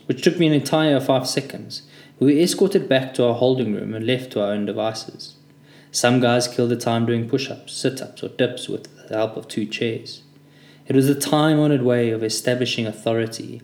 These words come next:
and who was the alpha. A few scrawny black Africans were running about who I was concerned for, especially when the Russians scowled and spat in their direction. By now I'd almost memorized every word in the recruitment videos played one after another.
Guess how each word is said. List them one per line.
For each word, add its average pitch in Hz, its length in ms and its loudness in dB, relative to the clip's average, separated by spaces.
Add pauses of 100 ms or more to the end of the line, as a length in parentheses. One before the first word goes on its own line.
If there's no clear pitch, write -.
(260)
and 113 120 -10
who 135 180 4
was 120 160 2
the 113 140 0
alpha. - 420 -2 (880)
A 113 80 -4
few 220 240 4
scrawny 175 400 4
black 135 280 2
Africans 113 440 -4
were 113 80 -2
running 135 280 2
about 117 500 -2
who - 180 -8
I - 20 -2
was 113 100 -4
concerned 120 460 -4
for, - 280 -12 (540)
especially 175 460 6
when 135 100 6
the 123 120 4
Russians 123 400 0
scowled 120 500 2
and 104 100 -6
spat - 400 -4
in 107 80 -8
their 101 100 -8
direction. 110 580 -10 (1160)
By 139 120 2
now 156 280 4
I'd 165 100 2
almost 147 420 2
memorized 131 580 2
every 139 260 0
word 123 440 0
in 117 100 -2
the 117 80 -2
recruitment 120 500 -2
videos 113 320 -2
played 117 300 -6
one 113 300 -2
after 110 280 -8
another. 113 360 -10